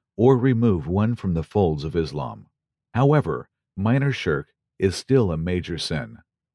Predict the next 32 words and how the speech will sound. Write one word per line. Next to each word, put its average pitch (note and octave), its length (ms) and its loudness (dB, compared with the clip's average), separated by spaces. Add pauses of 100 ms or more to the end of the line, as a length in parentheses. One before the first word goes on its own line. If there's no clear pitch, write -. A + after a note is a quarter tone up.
(100)
Minor D3+ 300 2
shirk - 420 -6
includes G#2+ 500 -2
everything A#2 440 -2
that F2 140 -2
may A2 220 0
lead G2 380 -2
to F2+ 100 -8
major F2+ 320 -2
shirk. - 360 -10 (580)
Minor A2 280 2
shirk B2 320 0
consists G#2 460 -2
of F2 120 0
any G2 240 2
action G#2 400 -4
which G#2 180 -6
is F#2+ 120 -2
done G#2 340 -2
to A2 120 -2
gain G2+ 300 0
praise, F2 500 -4 (360)
fame, A#2+ 400 2 (260)
or B2+ 320 2
any C#3+ 260 2
other D#2 240 0
worldly D#2+ 440 0
purpose. - 640 -10 (680)
This C3 260 2
is B2 100 -2
considered A#2 480 0
shirk D#2 320 -4